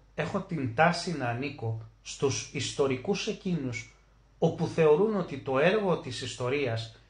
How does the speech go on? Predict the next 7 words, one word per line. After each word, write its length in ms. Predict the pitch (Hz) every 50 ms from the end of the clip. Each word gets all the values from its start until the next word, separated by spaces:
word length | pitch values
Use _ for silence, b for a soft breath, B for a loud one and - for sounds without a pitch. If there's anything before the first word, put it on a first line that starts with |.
| b b b b b
είναι 340 | b 165 190 202 202 196 196
να 180 | 151 151 160 156
εξηγεί 840 | 156 156 156 156 - - - - 151 143 143 139 135 113 107 - - - - _ _ _
και 180 | - - 139 139
όχι 360 | 139 165 185 175 - - 139
να 260 | 127 123 120 120 123
αξιολογεί. 1000 | 123 120 117 - - - 131 127 123 120 120 120 120 113 110 113 113 110 113 -